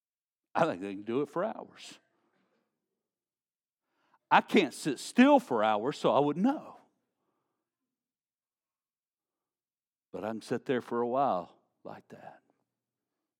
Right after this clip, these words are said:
So the analogy breaks down because of my hyperactivity, okay?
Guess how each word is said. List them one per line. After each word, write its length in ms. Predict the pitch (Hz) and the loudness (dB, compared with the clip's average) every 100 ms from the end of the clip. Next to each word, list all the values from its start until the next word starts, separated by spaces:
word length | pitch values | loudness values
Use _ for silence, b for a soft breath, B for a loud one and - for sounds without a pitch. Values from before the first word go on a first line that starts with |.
| _ | _
So 100 | 127 | -6
the 160 | 113 104 | -4 -6
analogy 560 | 107 120 127 104 90 101 | -4 -2 -4 -6 -10 -10
breaks 340 | 101 104 - | -6 -6 -6
down 240 | 113 104 | -6 -6
because 300 | 95 95 110 | -6 -8 -8
of 80 | 101 | -8
my 180 | 95 101 | -6 -6
hyperactivity, 1000 | - 107 98 101 90 - 104 98 - _ _ _ | -6 -8 -6 -8 -8 -10 -16 -16 -20 _ _ _
okay? 220 | 110 - | -20 -20